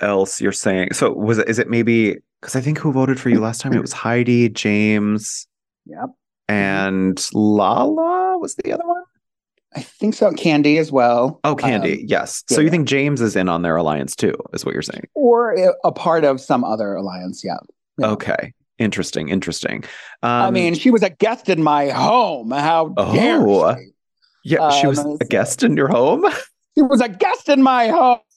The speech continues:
Speaker 2: How dare she? Uh, we brought her in for, uh, comedy at the Carlson. We did a, a show before covid. Um,
Speaker 1: Mm-hmm.
Speaker 2: actually, it was pretty much right before covid, and it was just, like,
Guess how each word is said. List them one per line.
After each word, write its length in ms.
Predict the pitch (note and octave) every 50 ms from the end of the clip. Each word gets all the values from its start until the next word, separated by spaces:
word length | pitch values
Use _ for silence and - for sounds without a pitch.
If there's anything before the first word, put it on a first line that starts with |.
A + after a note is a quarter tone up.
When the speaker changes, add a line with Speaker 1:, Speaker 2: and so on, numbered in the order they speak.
| _ _
Speaker 2:
How 320 | E4 F#4+ F#4+ E4 D#4+ G4 C4+ A#3+ G3+ -
dare 280 | D4+ D#4 C#4 B3 G4+
she? 320 | C#4+ - G3+ F3 D#3+ C#3+ C3 - - _ _ _ _ _ _ _
Uh, 120 | - E3 D#3 D#3
we 80 | F#3+
brought 180 | F3+ F#3 D#3+ D3+
her 80 | D3
in 220 | C3+ C3 B2+ B2+ C3
for, 260 | - C#3+ C3 C3 B2+
uh, 200 | B2 B2 A#2 A2+
comedy 400 | A2 - - C#3 C3 B2+ B2+ B2+
at 80 | A#2+ -
the 40 | C3+
Carlson. 800 | - - B2+ B2 B2 B2 A#2+ A2+ - C3 A#2+ A#2 A#2 A#2 A#2 A2+
We 120 | A#2+ B2 A#2+
did 140 | B2+ B2
a, 240 | A#2+ A#2 A#2 A#2 A#2+ -
a 80 | C3+ A#2
show 480 | - - B2+ A#2 A2 A2 A2 A2+ A2+ -
before 300 | C#3 D3 - - F#3 E3
covid. 340 | D3+ - C3 A#2 A#2 A2 A2+ _ _ _ _ _ _ _ _ _ -
Um, 80 | D3+ C3+ C3 B2 A#2 A#2 A#2+
Speaker 1:
Mm-hmm. 120 | - - - -
Speaker 2:
actually, 160 | F3 F#3 -
it 40 | C3+
was 120 | B2+ - _ _
pretty 140 | - E3+ E3+
much 180 | D3+ C#3 B2+ -
right 140 | B2+ A#2+ A#2+
before 260 | B2 B2 - A#2+ A2
covid, 280 | - - A2 G#2 G#2+
and 120 | G#2 A2 B2
it 40 | D3
was 120 | F#3+ -
just, 200 | - C4 - -
like, 100 | D4 B3+